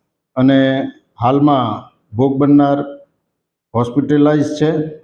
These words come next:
આ કામના આરોપીઓને ધોરણસર અટક કરવામાં આવેલ છે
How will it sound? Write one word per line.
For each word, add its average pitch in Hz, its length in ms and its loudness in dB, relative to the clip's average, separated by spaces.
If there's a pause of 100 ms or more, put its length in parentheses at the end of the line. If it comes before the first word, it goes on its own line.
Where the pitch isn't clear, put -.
આ 123 200 0
કામના 139 300 0
આરોપીઓને 135 1160 2 (960)
ધોરણસર 131 520 0
અટક 135 280 -6
કરવામાં 143 400 2
આવેલ 147 240 2
છે 165 220 -2